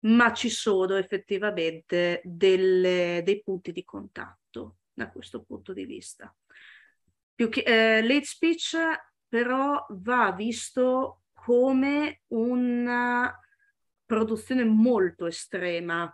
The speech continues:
molto esplicita di odio. Di solito il grooming viene fatto in maniera molto più, eh, sottile e quindi utilizza, eh, del-,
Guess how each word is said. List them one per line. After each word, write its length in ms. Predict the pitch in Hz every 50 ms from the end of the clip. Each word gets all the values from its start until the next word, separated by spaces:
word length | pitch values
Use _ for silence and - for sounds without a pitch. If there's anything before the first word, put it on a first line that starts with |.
| _ _
molto 680 | 202 208 214 214 226 254 269 254 240 220 214 - 190
esplicita 1120 | 185 175 - - - _ - 190 180 180 - - - 196 180 185 - 175 175 175 175 - - _
di 360 | 180 175 170 - 196 180 180
odio. 580 | 175 165 - - - - - - - - - _ _ _ _ _ - - - - _ _ _
Di 200 | - 180 240 254
solito 960 | - - 320 311 302 311 302 311 302 - - 311 311 311 302 302 - - _ _ _
il 200 | 208 220 220 214
grooming 720 | - 233 220 226 220 214 214 214 208 208 214 214 208 214 202
viene 240 | 180 180 190 214 208
fatto 300 | - 185 180 - - 202
in 40 |
maniera 440 | 202 190 190 190 185 185 185 185 185
molto 480 | 185 185 196 202 208 202 202 - 214 214
più, 480 | - 190 190 190 190 190 196 208 208 - _ _ _ _ _ _
eh, 580 | - 202 196 196 190 190 185 185 185 185 180 180 175
sottile 920 | - - 202 190 - _ _ - 180 175 165 160 170 165 170 165 - - _
e 180 | - 196 196
quindi 300 | - - 226 226 220 220
utilizza, 880 | 220 214 214 208 196 196 185 180 170 165 170 190 185 185 - - - - _ _ _ - - _ _ _ _ _ _ _
eh, 720 | _ - 202 196 196 196 190 190 190 190 190 185 185 185 185 175
del-, 260 | 185 202 202 202